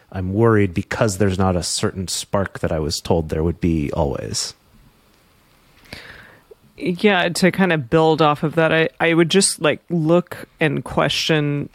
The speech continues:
Speaker 2: the moments of intimacy that the two of you have together. What are the things that you share?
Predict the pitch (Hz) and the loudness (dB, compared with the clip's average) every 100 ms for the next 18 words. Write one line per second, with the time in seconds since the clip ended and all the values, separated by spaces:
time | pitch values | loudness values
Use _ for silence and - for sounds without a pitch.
0 | - _ - 147 147 147 156 151 160 - | -20 _ -2 0 0 2 0 2 0 0
1 | 147 151 151 156 - 156 143 151 - - | -2 -2 -2 -4 -2 0 0 -2 -4 -4
2 | 156 143 139 147 143 147 147 131 151 151 | -2 -2 0 0 0 0 0 -2 -6 -4
3 | 147 156 147 165 - - - _ - 160 | -2 0 2 0 -2 -18 -20 _ -2 2
4 | 175 160 165 - 165 156 151 151 139 - | 2 2 0 0 0 0 0 0 0 0
5 | 151 147 - _ _ _ _ - _ _ | 0 0 -4 _ _ _ _ -20 _ _
6 | _ - 139 160 147 - - 151 151 143 | _ -10 -2 -2 0 0 0 2 2 0
7 | - - | 0 0